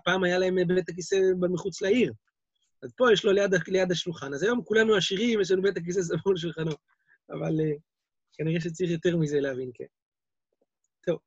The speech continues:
תניא רבי שמעון בן אלעזר אומר, "אין מדליקים בצורי מפני, אה, בצורי." מה היא טעמה? אמר רבא, "מתוך שריחו נודף", יש לזה ריח מאוד מאוד חזק, צורי זה אחד מהסמנים של הקטורת. גזירה שמא יסתפק ממנו, אדם יבוא לקחת קצת,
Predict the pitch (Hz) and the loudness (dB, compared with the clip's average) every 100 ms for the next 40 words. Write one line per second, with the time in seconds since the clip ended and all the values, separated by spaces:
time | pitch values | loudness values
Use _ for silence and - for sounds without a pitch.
0 | - 233 240 214 185 180 170 262 247 220 | 0 2 6 4 4 0 -2 -2 -2 4
1 | 196 175 156 196 175 190 208 - _ _ | 6 6 4 2 2 2 0 -4 _ _
2 | - 214 220 202 170 165 214 185 160 165 | -2 0 2 0 0 -2 -2 -2 -2 -2
3 | 165 202 165 175 175 160 151 147 156 160 | -2 -2 -2 -4 -4 -6 -6 -8 -6 -6
4 | 123 104 _ _ - 214 175 165 143 139 | -6 -10 _ _ 0 0 2 0 0 -6
5 | - - 180 190 185 165 202 - - 165 | -12 -10 -6 -2 -2 -2 -4 -6 -10 -8
6 | 180 180 165 208 220 - - _ _ _ | -2 0 6 6 6 -2 -20 _ _ _
7 | _ _ _ - - 160 165 156 147 139 | _ _ _ -18 -14 -8 -4 -2 0 0
8 | 165 190 151 160 165 160 175 - 156 175 | -2 -6 -6 -4 -6 -6 -6 -8 -8 -8
9 | 170 180 180 160 175 180 175 175 - 226 | -6 -4 -4 -6 -6 -6 -6 -8 -4 -4
10 | 196 160 - _ _ _ _ _ _ - | -4 -8 -12 _ _ _ _ _ _ -8
11 | 160 175 214 196 208 196 - 170 190 - | -2 0 0 -2 -2 -2 -4 -4 -4 -4
12 | 185 180 208 214 180 175 170 - _ _ | -2 2 4 4 4 2 0 -6 _ _
13 | - 170 190 165 185 165 185 170 | -8 -4 -2 0 -2 -2 -6 -6